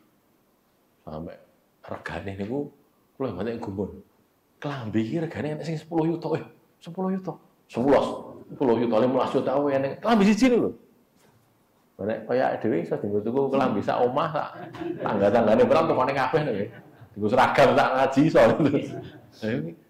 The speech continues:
satu klambi, satu baju gitu. Lebih kadang-kadang puluhan juta. Subhanallah, ngoten niku kek ya ngopo ngoten. Artinya apa? Ku klambine ku apik banget ya, sak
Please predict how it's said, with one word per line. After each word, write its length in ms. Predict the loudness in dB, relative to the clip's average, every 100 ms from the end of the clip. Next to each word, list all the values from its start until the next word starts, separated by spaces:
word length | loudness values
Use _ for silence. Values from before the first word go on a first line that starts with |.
| _ _ _ _
satu 320 | -8 -4 -2
klambi, 400 | 0 0 -2 -4
satu 160 | -4 0
baju 280 | 0 -2 -6
gitu. 240 | -8 -8 -10 -16 -18 -18 -18 -18 -16
Lebih 260 | -6 -4 -2
kadang-kadang 360 | -2 -2 -2 -2
puluhan 320 | 0 0 0
juta. 400 | -4 -10 -12 -16 _ _ _ _ _ _ _ _ -20 -18
Subhanallah, 760 | -16 -10 -8 -6 -4 -2 -2 -2 -4
ngoten 60 | -6
niku 140 | -8 -6
kek 180 | -8 -10 -10
ya 160 | -6 -6
ngopo 500 | -4 -6 -8 -2 2 2 0
ngoten. 220 | -8 -12 -14 _ _ _
Artinya 240 | -8 -4 -4 -8 -16 _ _ _ _ _ _ _ _ -6
apa? 340 | -6 -2 -2 -2 -6 -12 -16 -10
Ku 320 | -10 -10 -8
klambine 400 | -4 -2 -2 -2
ku 160 | 0
apik 240 | 0 -2 -2
banget 320 | -2 0 -2
ya, 100 |
sak 60 | -2